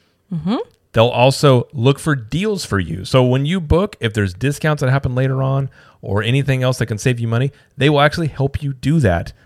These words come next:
Speaker 2: so you can save money, and they will look out for deals for you all the time.
Speaker 1: 'Cause let's face it, it can be confusing to book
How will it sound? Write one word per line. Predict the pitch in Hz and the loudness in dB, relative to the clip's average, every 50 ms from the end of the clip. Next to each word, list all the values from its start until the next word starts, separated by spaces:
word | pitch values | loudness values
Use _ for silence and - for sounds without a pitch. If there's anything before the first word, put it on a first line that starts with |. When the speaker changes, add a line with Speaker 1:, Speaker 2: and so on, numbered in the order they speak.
| _ _ _ | _ _ _
Speaker 2:
so | - 101 | -4 -2
you | 101 107 107 | -2 -2 -2
can | - 131 135 143 139 | 0 0 0 0 -2
save | - - 135 135 127 113 | 0 0 0 0 0 0
money, | 104 101 101 107 | 0 0 0 0
and | 98 101 98 | 0 0 0
they | 98 | 0
will | 98 104 98 | 0 0 -2
look | 104 104 - | -2 -2 -2
out | 110 104 | -2 -4
for | - 95 | -4 -6
deals | 87 95 92 90 87 | -8 -6 -6 -6 -4
for | 90 | -6
you | 85 85 - | -6 -6 -6
all | - - 90 80 78 76 - _ | -4 -4 -6 -6 -6 -10 -14 _
the | - - - | -16 -14 -14
time. | - - - 156 151 - - - - _ _ _ _ _ _ - - - - _ - | -14 -10 -8 -6 -6 -6 -8 -12 -20 _ _ _ _ _ _ -20 -20 -20 -20 _ -2
Speaker 1:
'Cause | 294 277 | 0 2
let's | 311 339 320 - | 2 0 0 0
face | 269 233 233 226 - | 2 2 2 2 2
it, | 208 180 - | -2 -2 -2
it | - 202 202 | -4 -6 -6
can | - 220 | -4 -2
be | 233 226 | -2 0
confusing | - 214 180 190 180 185 185 185 - 226 233 247 | 0 -2 -2 0 0 0 0 0 2 2 2 2
to | 226 - 202 180 | 0 0 -2 0
book | 190 185 185 175 - - | 0 0 0 0 -4 -10